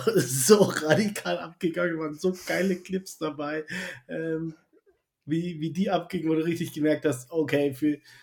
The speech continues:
für die war diese ganze, äh, Emmanuel Acho Shitshow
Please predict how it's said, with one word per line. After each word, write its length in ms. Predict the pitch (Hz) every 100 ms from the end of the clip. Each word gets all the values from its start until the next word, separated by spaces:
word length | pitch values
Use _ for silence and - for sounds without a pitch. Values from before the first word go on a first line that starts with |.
| _
für 220 | - 156
die 500 | 135 165 175 175 156
war 120 | 147 147
diese 260 | 139 143
ganze, 520 | 147 160 165 160 160 165
äh, 480 | 156 156 156 160 156 -
Emmanuel 840 | 165 139 147 156 156 156 147 143 151 - _ _ _
Acho 760 | 147 143 - 156 151 160 175 _ _ _ _ _ _ _
Shitshow 880 | 131 - 156 131 - 156 147 147 151